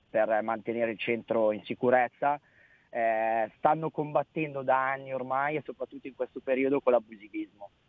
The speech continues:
e quindi, eh, per evitare l-, l'aumento dei contagi noi chiediamo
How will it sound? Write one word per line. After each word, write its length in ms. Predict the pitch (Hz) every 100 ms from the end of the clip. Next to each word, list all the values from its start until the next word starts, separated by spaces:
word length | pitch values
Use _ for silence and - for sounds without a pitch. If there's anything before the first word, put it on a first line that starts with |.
| _ _ _
e 140 | 113
quindi, 560 | - 127 123 120 123 113 - _ _
eh, 260 | 127 113 113
per 260 | 147 147 147
evitare 920 | 147 147 - 147 143 131 123 123 117
l-, 800 | 120 120 117 113 110 107 107 110 _ _ _ -
l'aumento 520 | 135 143 165 156 147
dei 140 | 139 127
contagi 1040 | 147 135 - 147 139 131 135 143 147 131
noi 220 | 131 143 131
chiediamo 720 | 127 113 131 127 123 120